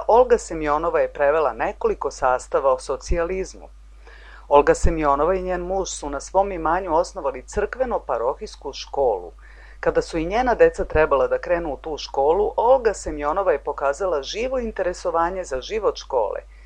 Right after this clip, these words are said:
Jednom godišnje je nagrađivala maturante ikonama, evanđeljem i knjižicama.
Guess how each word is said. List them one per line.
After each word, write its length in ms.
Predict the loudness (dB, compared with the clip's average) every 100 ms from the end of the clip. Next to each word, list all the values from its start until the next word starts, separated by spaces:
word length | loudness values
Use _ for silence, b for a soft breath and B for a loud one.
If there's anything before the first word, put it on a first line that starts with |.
| b b
Jednom 360 | 4 4 2 2
godišnje 520 | 4 4 -2 -4 -4
je 80 | -2
nagrađivala 720 | 0 0 0 -2 0 4 4
maturante 680 | 2 -4 -2 0 -2 -4 -8 -8
ikonama, 580 | -6 -2 0 0 -2 -4 -6
evanđeljem 760 | -4 -4 -6 -6 -6 -4 -6 -10
i 100 | -16
knjižicama. 800 | -8 -8 -8 -10 -10 -8 -8